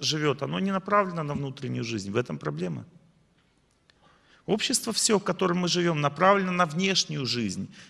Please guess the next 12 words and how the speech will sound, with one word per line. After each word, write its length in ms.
Все 200
фильмы, 400
которые 400
мы 100
смотрим, 540
все 180
передачи, 680
все, 300
все 240
реклама, 480
все 240
говорит: 340